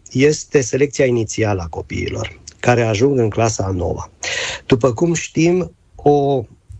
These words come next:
abordare care mie mi se pare cel puțin ciudată a unui, să-i spun, uh, o discriminare care, de fapt, nu este discriminare,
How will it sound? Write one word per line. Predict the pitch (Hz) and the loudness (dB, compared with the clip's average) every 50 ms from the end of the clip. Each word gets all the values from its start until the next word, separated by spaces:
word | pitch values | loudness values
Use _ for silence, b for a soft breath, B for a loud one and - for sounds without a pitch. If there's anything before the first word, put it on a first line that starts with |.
| - - _ | -20 -10 _
abordare | - 143 139 135 135 139 135 139 143 175 175 175 165 | -2 0 0 2 2 2 2 2 2 2 2 2 0
care | 160 - 147 143 | 0 0 0 2
mie | 143 160 175 170 | 2 2 2 2
mi | 165 151 151 139 | 2 2 2 2
se | 127 - 143 | 2 0 0
pare | 120 156 151 135 | 0 2 0 0
cel | 113 - 156 151 | 2 2 0 2
puțin | 156 - 180 165 - 170 151 | 2 0 0 0 0 0 0
ciudată | 123 - - 120 113 117 110 101 92 - - 110 127 139 151 B B B B B B B B B _ _ _ | 0 0 0 0 2 0 0 -2 -4 -6 -2 -2 -2 -2 -2 B B B B B B B B B _ _ _
a | - 143 139 131 127 123 120 113 107 95 85 82 - - _ _ _ _ - | 0 0 2 2 2 0 0 -2 -2 -4 -6 -10 -14 -20 _ _ _ _ 0
unui, | 165 147 147 147 139 135 127 127 120 110 101 107 107 - _ _ - - - - - - - - _ _ _ - - - _ _ _ _ _ | 2 2 4 4 2 2 2 0 0 -2 -4 -8 -12 -16 _ _ -20 -20 -20 -20 -20 -20 -20 -20 _ _ _ -20 -20 -20 _ _ _ _ _
să-i | - - - - 127 | -12 -4 0 0 0
spun, | 117 - - - 151 156 156 156 147 | 0 0 -2 0 2 2 4 4 2
uh, | 143 131 123 120 117 107 98 98 - - _ _ _ _ _ _ _ _ _ _ _ B B B B B B B _ | 2 2 2 2 0 -2 -2 -6 -10 -14 _ _ _ _ _ _ _ _ _ _ _ B B B B B B B _
o | - 160 180 190 | 2 2 2 2
discriminare | 165 170 160 - - - - 143 139 135 139 143 151 156 139 127 | 2 0 -2 -4 -4 -2 0 0 2 2 2 2 2 2 2 0
care, | 113 117 123 110 110 | 0 0 0 0 0
de | 98 95 | -2 -2
fapt, | 87 - 101 92 - | -4 -4 -4 -2 0
nu | 104 107 | 2 2
este | 135 180 185 - 175 | 2 2 2 0 0
discriminare, | 123 113 107 - - 98 95 92 87 85 82 80 80 - 127 156 165 | 0 -2 -2 -4 -8 -8 -8 -8 -8 -8 -10 -8 -4 -2 -2 -2 -2